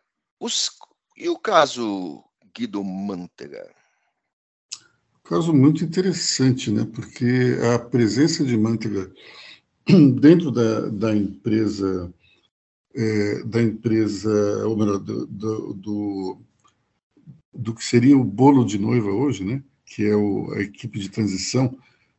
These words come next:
Speaker 2: no, no Centro Cultural Banco do Brasil, é, desde o início foi bastante atacada, porque, afinal de contas, Guido Mantega é meio que um símbolo da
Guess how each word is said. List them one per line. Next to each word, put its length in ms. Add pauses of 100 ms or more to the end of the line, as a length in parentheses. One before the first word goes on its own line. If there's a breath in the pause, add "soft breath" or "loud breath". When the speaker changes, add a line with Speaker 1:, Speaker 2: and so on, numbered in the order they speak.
Speaker 2:
no, 420
no 160
Centro 380
Cultural 400
Banco 180
do 100
Brasil, 560 (720 soft breath)
é, 380 (180)
desde 460
o 80
início 380
foi 160
bastante 480
atacada, 680 (520 soft breath)
porque, 200
afinal 320
de 120
contas, 440
Guido 300
Mantega 580 (360 loud breath)
é 180
meio 440
que 200
um 480
símbolo 840 (500)
da 840